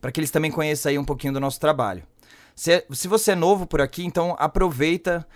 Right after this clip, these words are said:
e se inscreve também no nosso segundo canal, o canal de cortes. É, aí você pode ver na descrição, tá, tá aí o canal de cortes,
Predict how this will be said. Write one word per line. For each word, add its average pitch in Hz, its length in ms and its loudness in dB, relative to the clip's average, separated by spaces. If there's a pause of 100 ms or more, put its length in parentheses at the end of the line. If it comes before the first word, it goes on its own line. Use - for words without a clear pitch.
(160)
e - 80 -8
se 151 140 -6
inscreve 160 320 0
também 151 300 -2
no 165 80 -4
nosso 156 200 -2
segundo 160 380 -4
canal, 143 420 2
o 123 40 -4
canal 143 280 0
de 151 120 -8
cortes. - 640 -2 (280)
É, 110 440 -6
aí 123 180 0
você 151 140 -4
pode 165 240 2
ver 165 80 -2
na 165 100 2
descrição, 160 720 -2
tá, 123 480 0
tá 131 140 0
aí 131 120 0
o 135 60 0
canal 123 260 -2
de 123 120 -8
cortes, - 480 0